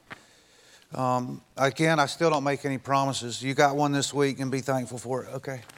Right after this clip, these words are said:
Um, it's kind of my goal sometimes. So I, I wanna talk a little bit. I, I want you to think today about the pictures you saw, and one of the ways I want you to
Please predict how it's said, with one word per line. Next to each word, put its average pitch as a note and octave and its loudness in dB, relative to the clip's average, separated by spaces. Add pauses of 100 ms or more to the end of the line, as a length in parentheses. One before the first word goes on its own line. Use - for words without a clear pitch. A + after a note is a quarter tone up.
(600)
Um, C3 0 (960)
it's - 2
kind G3 6
of F#3+ 0
my E3 2
goal D3 4
sometimes. B2+ -2 (320)
So - 2
I, F3 6
I F#3+ 6
wanna B3 6
talk G3 4
a F#3 0
little E3+ 2
bit. D3+ 0
I, D3 -8 (100)
I D#3+ 4
want F#3+ 2
you A3+ 0
to G#3+ 2
think G3 2
today E3+ 4
about D3+ 2
the C#3+ -4
pictures F3+ -4
you F#3 -4
saw, F#3+ 4 (520)
and D#3 0 (460)
one D#3+ 4
of G3 2
the F3 4
ways E3+ 4
I D3+ 2
want D#3 2
you D3 -2
to C#3 -2